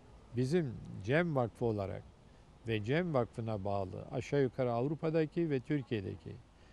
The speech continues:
bütün kuruluşlar bu düşünceyle Cem Vakfı'nın arkasında yer alıyorlar.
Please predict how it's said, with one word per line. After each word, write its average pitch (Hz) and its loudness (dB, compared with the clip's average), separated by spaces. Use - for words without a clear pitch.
bütün 170 -2
kuruluşlar 117 -2
bu 214 -2
düşünceyle 131 2
Cem 160 0
Vakfı'nın 139 -2
arkasında 110 -2
yer 113 0
alıyorlar. 104 -4